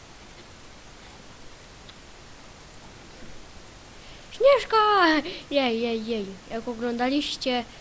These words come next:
tamty odcinek poprzedni, to wiecie, o co chodzi ze Śnieżką. Śnieżka to moja...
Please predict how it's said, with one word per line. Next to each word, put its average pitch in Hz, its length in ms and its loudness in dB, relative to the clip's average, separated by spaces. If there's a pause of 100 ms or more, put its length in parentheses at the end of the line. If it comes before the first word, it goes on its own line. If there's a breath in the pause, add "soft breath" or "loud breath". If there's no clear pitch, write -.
(400 loud breath)
tamty 262 360 0
odcinek 254 460 0
poprzedni, 247 560 -2 (120)
to 208 100 -6
wiecie, 247 380 0
o 269 100 0
co 247 140 -6
chodzi 240 320 -4
ze 226 120 -4
Śnieżką. 202 480 -6 (1900)
Śnieżka 240 480 -8
to 233 140 -10
moja... 220 320 -6